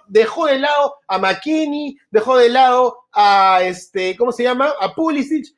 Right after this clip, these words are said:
dejó de lado a toda esa selección que acaba de ganar la Nations League de, de la concacaf. No, nuevos jugadores para renovar la generación, a ver cómo le va a Estados Unidos que juega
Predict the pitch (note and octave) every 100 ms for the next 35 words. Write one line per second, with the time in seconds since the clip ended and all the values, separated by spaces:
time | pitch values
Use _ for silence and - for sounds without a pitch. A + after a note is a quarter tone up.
0 | _ G3 A3 C4 C4 C4+ C4+ A3 C#4+ C#4
1 | B3 A3 C#4+ B3+ B3 C4+ A#3+ B3 B3 A#3+
2 | B3 B3+ A3+ D4 - _ _ _ G3 G#3+
3 | G#3 G#3 G3+ G3 G3 G3 G3 G#3 G#3 G#3+
4 | G3+ B3+ C#4 G4 - _ - G#3 D#3+ -
5 | D#4+ D4 C4+ C4+ D4 C#4+ C4+ A#3 A3+ G#3+
6 | B3 C#4 C4+ A#3+ A#3+ A#3+ D#4 D#4 G#3 G#3+
7 | A3+ A3 G#3+ A3 B3 A3+ C4+ C#4 A3+ D4
8 | C4+